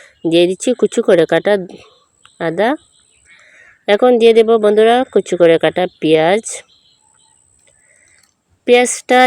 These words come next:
যে যেরকম খান সেরকম পরিমাণ করে দিয়ে, দিয়ে দেবেন,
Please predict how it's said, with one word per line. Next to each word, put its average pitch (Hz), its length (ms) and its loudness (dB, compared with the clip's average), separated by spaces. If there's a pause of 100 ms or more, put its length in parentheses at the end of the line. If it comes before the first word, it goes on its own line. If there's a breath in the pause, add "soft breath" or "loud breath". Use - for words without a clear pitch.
(120)
যে 190 80 4 (120)
যেরকম 175 420 2
খান 247 240 -2
সেরকম 175 440 0 (100)
পরিমাণ 165 360 -2 (120)
করে 208 260 -4
দিয়ে, 208 160 0 (260)
দিয়ে 190 180 -2
দেবেন, 214 320 0